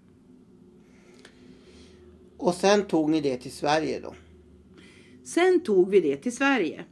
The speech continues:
Speaker 1: Och det var då det blev, då ni my-, valde och myntade svenska begreppet åldersmedvetet ledarskap?
Speaker 2: Ja, vi började med, eh, innan vi hittade på åldersmedvetet ledarskap, och vi ska återko-, vi ska avsluta podden med att berätta varför vi gjorde det.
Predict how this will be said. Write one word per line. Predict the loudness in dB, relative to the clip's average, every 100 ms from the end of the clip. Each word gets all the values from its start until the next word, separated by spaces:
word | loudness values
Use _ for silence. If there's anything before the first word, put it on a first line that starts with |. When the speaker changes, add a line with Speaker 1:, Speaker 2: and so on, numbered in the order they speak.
| _
Speaker 1:
Och | -2 2
det |
var | 2 2 4
då | 6
det | 6 2
blev, | 0 0 -2 -6 -6
då | 0 0 0 -2
ni | -4
my-, | 0 0
valde | 2 2 2 -2
och | -4
myntade | -2 -2 -4 -8 -8
svenska | -6 -2 -2 -4 -8
begreppet | -6 -8 -10 -10 -4
åldersmedvetet | -4 -6 -14 -10 -10 -10 -10
ledarskap? | -8 -8 -8 -10 -10 -16 _ -20 -20 -20 -20 -20 _ _ 0
Speaker 2:
Ja, | 2 2 2 2 6
vi | 6
började | 6 2 2 0 -2 0
med, | 2 2 0 -4 -8 -12
eh, | -6 -4 -4 2
innan | 4 6 4 2
vi | 4
hittade | 4 2 0 -6
på | -2 0
åldersmedvetet | 0 0 -6 -6 -6 -6 -6
ledarskap, | -4 -4 -6 -10 -10 -10 -8
och | -4
vi | -4
ska | -6 -6
återko-, | -2 -2 -4 -8
vi | -8
ska | -6 -6
avsluta | -6 -4 -4 -4 -6
podden | -8 -6 -6 -6
med | -6
att | -6
berätta | -6 -6 -4 -4
varför | -2 -2 -2 -4
vi | -6
gjorde | -4 -2 -2 -4
det. | -8